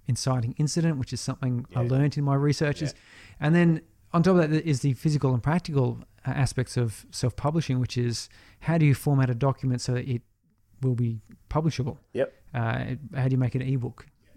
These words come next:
Speaker 1: uh, so that, that will go onto Kindle, for example?
Speaker 2: Yeah, yeah.
Speaker 1: Uh, so there's, there's all that sort of information there, which I've, I've taken note of, and I'm now gonna collate, and, and I've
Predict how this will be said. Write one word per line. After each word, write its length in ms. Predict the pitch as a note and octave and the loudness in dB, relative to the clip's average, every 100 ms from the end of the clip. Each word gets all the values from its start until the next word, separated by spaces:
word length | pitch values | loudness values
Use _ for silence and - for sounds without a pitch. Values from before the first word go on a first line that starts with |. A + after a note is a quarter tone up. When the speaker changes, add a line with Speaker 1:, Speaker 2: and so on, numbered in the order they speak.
| E3+ | -14
Speaker 1:
uh, 220 | D#3+ A2+ | -10 -8
so 160 | A#2+ C3+ | -6 -4
that, 120 | B2 | -2
that 160 | B2+ C3 | -2 -2
will 140 | B2+ | -2
go 160 | A2 B2 | 0 0
onto 160 | A#2 - | 0 0
Kindle, 340 | D3+ C#3 A2+ | 0 2 0
for 120 | A#2+ | -2
example? 420 | A#2+ A#2 A#2 A#2+ A2+ | -4 -6 -6 -8 -6
Speaker 2:
Yeah, 120 | B2 | -6
yeah. 180 | G2 F2+ - _ - | -6 -6 -10 _ -6
Speaker 1:
Uh, 160 | B2 | -4
so 200 | A#2 C#3+ | 0 4
there's, 220 | C3+ A#2 | 4 2
there's 260 | - D#3+ D3 | -2 0 2
all 100 | G3 | 4
that 140 | F3+ | 2
sort 100 | D3+ C#3+ | 2 2
of 60 | |
information 480 | C3 C3 C3 B2+ B2+ | 2 2 0 0 0
there, 160 | B2 A#2+ | -2 -2
which 140 | A#2+ | -2
I've, 400 | B2 A#2+ - - _ - - | -2 -2 -6 -16 _ -16 -10
I've 140 | B2 | -8
taken 300 | - C3+ C3 | -4 -2 0
note 180 | B2 B2 | 0 0
of, 260 | C3+ C#3 - - | -2 -4 -8 -6
and 320 | B2 A#2+ B2 | -2 -2 -2
I'm 220 | C3 A#2 A#2+ | -2 -2 -2
now 400 | A#2+ A#2+ A#2 - _ _ _ _ _ _ _ - | -2 -2 -4 -6 _ _ _ _ _ _ _ -2
gonna 420 | C#3+ B2+ B2+ B2+ | 4 4 4 2
collate, 480 | C3 D#3 C#3+ C3+ C#3+ - | 0 2 4 2 0 -2
and, 240 | C3 B2+ D3+ | 0 0 0
and 100 | D3 | 0
I've 360 | E3+ D3 - | 2 0 -2